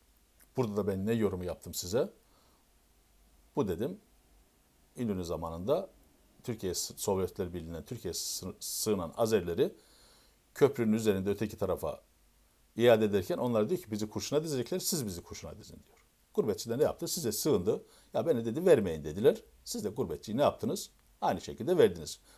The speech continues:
Gurbetçilerin tarihi bunu yazacaktır. Altmış yıllık tarihlerinde böyle bir zor durumda kalma durumları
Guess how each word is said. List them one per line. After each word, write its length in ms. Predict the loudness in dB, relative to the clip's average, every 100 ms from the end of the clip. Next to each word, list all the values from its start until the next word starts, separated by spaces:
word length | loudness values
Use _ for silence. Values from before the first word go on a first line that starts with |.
| _
Gurbetçilerin 580 | 4 8 6 4 -4 -2
tarihi 580 | 6 8 8 8 2 0 -2
bunu 120 | 4
yazacaktır. 480 | 4 4 2 -2 -2
Altmış 460 | -4 -4 -8 -6 -6
yıllık 260 | -6 0
tarihlerinde 800 | 6 6 4 -2 -6 0 2 2 -2 -20 -20 -10 8
böyle 340 | 10 10 4
bir 60 | 0
zor 300 | 2 2 2
durumda 260 | -2 -6 2
kalma 360 | 6 6 2
durumları 500 | -4 -2 4 4 4